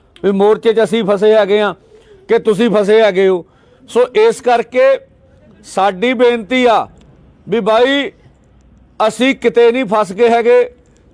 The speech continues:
ਜੇ ਮੰਗਾਂ ਦੇਸ਼ ਵਿਆਪੀ ਹੋਣ, ਜੇ ਮੰਗਾਂ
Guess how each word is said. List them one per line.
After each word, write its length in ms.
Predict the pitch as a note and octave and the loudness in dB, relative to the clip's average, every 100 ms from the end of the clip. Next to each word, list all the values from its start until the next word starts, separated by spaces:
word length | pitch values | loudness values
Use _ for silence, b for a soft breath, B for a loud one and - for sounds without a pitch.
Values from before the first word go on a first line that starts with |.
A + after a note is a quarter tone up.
| A#2 | -16
ਜੇ 340 | A2+ A3 C4 | -2 2 2
ਮੰਗਾਂ 760 | G#3 F#3 F3+ G3+ A3 A#3+ G3+ G#2 _ _ _ _ _ - | -2 -6 -6 -4 -2 0 -2 -6 _ _ _ _ _ -20
ਦੇਸ਼ 420 | A#2 F#3 A#3 A3+ | -2 2 2 2
ਵਿਆਪੀ 480 | A#3 A#3+ A3+ B3 A#3+ | 0 0 -2 -4 -2
ਹੋਣ, 380 | G#3 A3 G3 B2+ _ B2+ | 0 -2 -4 -10 _ -14
ਜੇ 240 | A#2 A3 | -2 0
ਮੰਗਾਂ 540 | A3 A3 G#3+ A#3+ A#3+ | 0 -4 0 0 0